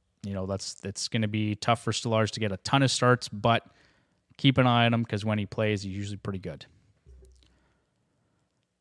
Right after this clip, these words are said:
Speaking of good, Ilya Samsonov has been much better of late. Sixty-six percent rostered in Yahoo, seventy-six percent in Fantrax. Um, obviously not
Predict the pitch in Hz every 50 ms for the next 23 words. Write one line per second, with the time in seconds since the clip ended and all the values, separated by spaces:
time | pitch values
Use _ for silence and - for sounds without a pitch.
0 | _ _ _ - - - - 170 170 - - 165 160 151 135 113 - 135 131 127
1 | 127 123 127 - _ - 160 160 160 143 - - 135 131 127 - - 127 123 123
2 | 123 117 - - 120 110 110 120 120 117 113 113 113 113 110 101 - - - -
3 | _ - 101 98 101 113 110 135 - - - 127 101 113 117 117 117 113 120 -
4 | - 113 101 92 101 104 117 117 117 117 - - - - _ _ _ _ _ _
5 | - - - 143 - - 127 - 131 120 - - 123 - - 123 117 117 117 117
6 | 113 - 113 104 110 110 107 98 113 107 - - 117 110 110 101 - 110 - -
7 | - - 113 104 101 101 - - 113 110 107 - - 113 107 107 107 - - -
8 | _ _ _ _ _ _ _ _ _ _ _ _ _ _ _ - 107 92 90 92
9 | 90 90 90 87 - _ _ - 127 127 127 117 - 120 117 117 110 104 101 -
10 | - -